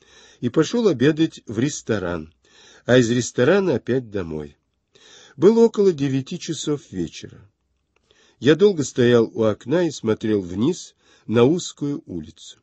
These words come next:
Всё было как всегда. Цветные стёкла публичного дома, находившегося напротив, были освещены,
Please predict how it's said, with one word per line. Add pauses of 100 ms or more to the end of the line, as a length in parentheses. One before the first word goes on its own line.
(520)
Всё
было
как
всегда. (800)
Цветные
стёкла
публичного
дома, (460)
находившегося
напротив, (340)
были
освещены,